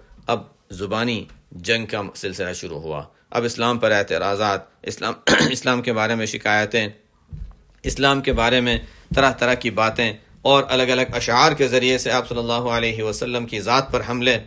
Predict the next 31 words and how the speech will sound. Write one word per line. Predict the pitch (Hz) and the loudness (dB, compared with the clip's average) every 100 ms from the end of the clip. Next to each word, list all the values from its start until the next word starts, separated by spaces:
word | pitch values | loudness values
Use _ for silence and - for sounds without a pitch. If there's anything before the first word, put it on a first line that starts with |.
| - - _ - _ _ _ _ _ - | -16 -20 _ -20 _ _ _ _ _ 0
اس | 180 - | 0 2
کے | 170 | 4
لیے | 156 151 | 6 6
تین | 151 151 | 4 0
صحابہ | 143 127 131 123 123 | 2 4 4 4 2
آگے | 120 117 120 | 2 2 2
بڑھے | 110 117 117 - _ _ _ _ _ _ _ _ - | 2 0 -2 -10 _ _ _ _ _ _ _ _ -2
کہ | 113 117 113 - | 2 4 2 -2
یا | 110 113 | -2 -2
رسول | 101 117 110 | -2 -4 -4
اللہ، | 107 104 95 | -2 -4 -2
ہم | 127 147 | 2 2
تیار | 143 120 120 127 123 | 4 4 6 4 2
ہیں | 107 113 - _ | 0 -6 -8 _
اس | - 127 | -4 -4
زبانی | 95 113 143 175 | -4 2 4 4
جنگ | 156 139 135 | 2 2 2
میں | 117 113 | 0 -2
حصہ | - | -2
لینے | 113 95 95 101 | -2 0 -2 -4
کے | 95 | -4
لیے، | 92 107 147 - - | -4 -4 -4 -12 -6
اور | 120 | -4
وہ | 113 110 | -2 -2
تھے | 113 101 | -2 -4
حسان | 107 - 107 | -4 -4 -4
بن | 101 95 | -6 -6
ثابت، | 104 117 143 143 - - | -2 0 0 -2 -16 -12
عبداللہ | 101 107 104 | -8 -2 -2
بن | 98 | -2
رواحہ | 90 98 104 117 | -4 -2 -2 -2